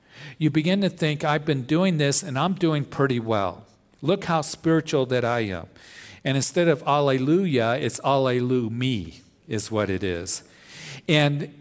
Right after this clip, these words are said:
you begin to become puffed up, and you begin to see yourself more highly than you ought to.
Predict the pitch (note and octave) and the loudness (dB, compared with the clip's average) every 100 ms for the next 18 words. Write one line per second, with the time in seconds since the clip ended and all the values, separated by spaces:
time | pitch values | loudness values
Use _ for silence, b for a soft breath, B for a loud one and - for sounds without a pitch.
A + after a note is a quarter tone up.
0 | - D#3+ D3 D3+ D3+ F#3 G3 - D3+ B2+ | -8 -2 0 0 2 0 0 0 2 2
1 | B2 - - _ E3 D#3+ - F#3 F3+ E3 | -2 -12 -20 _ -4 -2 0 0 2 -2
2 | D#3 - - - E3 - D#3 A#2 D#2+ - | -6 -14 -6 -2 -2 -2 -2 -2 -4 -12
3 | - - E3 G#2 G#2 G#2 G#2 B B B | -20 -16 -8 -6 -4 -8 -14 B B B
4 | B D3+ A#2+ B2+ D3+ D3+ D3 - A#2+ - | B -4 -2 -2 0 0 -2 -4 -2 -2
5 | C#3+ C3+ A#2+ - A#2 - A#2 G#2 A#2+ A#2 | 0 0 0 0 -2 -2 -6 -4 -2 0
6 | G#2+ G#2+ G2 G2 G2+ G2 - F#2 | -2 -4 -6 -8 -10 -12 -14 -14